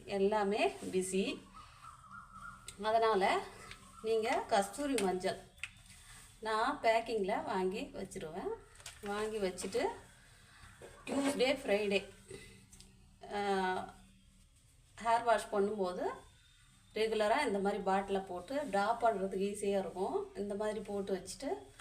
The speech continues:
ரெஸ்ட் ரூம்ல வச்சிருவேன். குளிக்கும் போது அப்ளை பண்ணிப்பேன் ஃபேஸ்க்கு. கஸ்தூரி மஞ்சளோட ஸ்பெஷல் என்னன்னா, கஸ்தூரி மஞ்சள் அப்ளை பண்ணதே தெரியாது,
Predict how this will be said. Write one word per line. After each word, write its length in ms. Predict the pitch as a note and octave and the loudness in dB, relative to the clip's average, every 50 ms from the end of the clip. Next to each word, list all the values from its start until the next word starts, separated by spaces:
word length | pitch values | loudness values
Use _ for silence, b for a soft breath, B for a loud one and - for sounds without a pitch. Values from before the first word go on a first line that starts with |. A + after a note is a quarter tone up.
| B B B B B B B B B B - - - - G3 G3 | B B B B B B B B B B -18 -8 -4 -2 0 0
ரெஸ்ட் 240 | G3+ G3 G3+ - | 0 -2 -2 0
ரூம்ல 240 | A3 G3+ F#3 F#3 G#3 A3 G#3+ | 0 2 2 4 4 2 2
வச்சிருவேன். 560 | F#3+ F#3 - G#3 F3 D#3+ E3 F#3 B3 E4 G4+ G4+ B B B B B B B - - - | 0 -2 -4 -6 -6 -4 0 2 2 2 2 0 B B B B B B B -20 -20 -12
குளிக்கும் 300 | - B3 A#3+ A#3 A3+ G#3+ | -8 -6 -4 -2 0 0
போது 200 | F#3+ F#3 F#3 C4+ | 0 0 0 -2
அப்ளை 280 | C4+ A3+ F#3 F#3 F3+ F3 - F3 | -2 -2 -2 -2 -4 -2 -2 -4
பண்ணிப்பேன் 460 | E3+ E3 D#3+ D3+ - G#3 A#3 C#4+ E4+ F#4 - - | -4 -4 -6 -6 -4 -2 -2 -2 -2 -4 -4 -2
ஃபேஸ்க்கு. 460 | G#3 G3+ G#3 A3 - - - G3 G#3+ C4 A4+ - - B B B B B B B B B B B B B B - - - | 0 0 0 0 -2 -4 -4 -2 -2 0 -2 -4 -6 B B B B B B B B B B B B B B -20 -20 -2
கஸ்தூரி 520 | - - A3 A3 A3 - - F4 E4 D#4+ D4+ | 2 4 4 4 2 -2 -6 -6 -4 -2 0
மஞ்சளோட 500 | C4 G#3+ G3+ G3 G3 G3 G3 F#3+ F#3+ G#3+ C4 B3+ G3 - - - - - - - - - | 2 2 2 2 2 2 2 2 2 0 -2 -2 -6 -10 -14 -18 -20 -20 -20 -20 -20 -12
ஸ்பெஷல் 400 | - - A3+ G#3+ G#3+ - B3+ B3 | -6 -4 -2 -2 0 0 2 2
என்னன்னா, 480 | A#3+ G#3+ F#3 F#3 F3 E3+ E3+ E3+ F#3 A3 G4 - - B B B B B B B B B B B B B B B _ - - - | 2 2 2 2 0 0 -2 -4 -2 -2 -2 -4 -4 B B B B B B B B B B B B B B B _ -20 -6 -2
கஸ்தூரி 420 | G#3+ A3 A3 - - C#4+ C#4+ D4 | 0 0 0 -2 -2 -2 -2 0
மஞ்சள் 380 | C4+ G#3+ F#3 F#3 F#3 A#3 - - | 0 0 -2 -2 -2 -2 -4 -4
அப்ளை 480 | - - G3+ G3 F#3+ - - A#3+ A#3+ A#3+ A#3 G3+ | -6 -4 -4 -4 -4 -2 -2 -2 0 0 0 0
பண்ணதே 440 | G3 F#3+ F3+ - F#3+ A3 C4 - | 2 2 0 0 -2 -4 -6 -6
தெரியாது, 640 | - - G3+ - F#3+ G#3 G#3+ G#3 G3 F#3 E3+ C#3+ - | -6 -6 -6 -6 -4 -4 -4 -4 -4 -4 -6 -8 -12